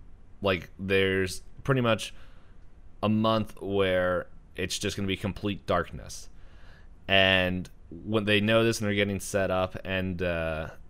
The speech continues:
like, they, the vam-, there's vampires up there, and they're like, "Okay, like, we're going to just eat and be happy because, like,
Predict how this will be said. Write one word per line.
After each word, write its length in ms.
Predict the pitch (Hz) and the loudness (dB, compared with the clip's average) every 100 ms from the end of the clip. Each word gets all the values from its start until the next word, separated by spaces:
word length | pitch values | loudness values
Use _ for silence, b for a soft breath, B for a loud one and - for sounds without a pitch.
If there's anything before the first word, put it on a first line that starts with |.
| - - - | -18 -16 -8
like, 280 | 90 87 82 | -4 -4 -2
they, 720 | 95 95 95 92 92 92 - 104 | 0 2 2 2 0 -2 -4 -4
the 100 | 95 | 2
vam-, 360 | 104 113 117 - | 4 4 0 0
there's 220 | 110 101 | 0 2
vampires 580 | 101 117 110 120 110 104 | 6 6 6 6 6 6
up 140 | 101 | 2
there, 220 | - 95 95 | 0 2 2
and 100 | 92 | 2
they're 60 | |
like, 220 | 90 90 | 2 0
"Okay, 520 | 101 98 175 170 101 80 | -2 2 4 6 4 2
like, 220 | 110 113 101 | 4 6 6
we're 260 | 107 123 | 4 4
going 200 | 123 117 | 2 0
to 100 | 117 | 0
just 340 | 107 113 - B 107 107 B - | 0 -2 -2 B -14 -14 B -6
eat 220 | 104 143 139 | 2 2 2
and 100 | 127 | 2
be 140 | 120 | 4
happy 600 | 113 113 117 - 87 85 | 6 6 4 0 -2 -2
because, 680 | 82 95 90 98 92 90 90 | -4 -6 0 2 2 0 -2
like, 340 | 92 87 87 | -2 0 -2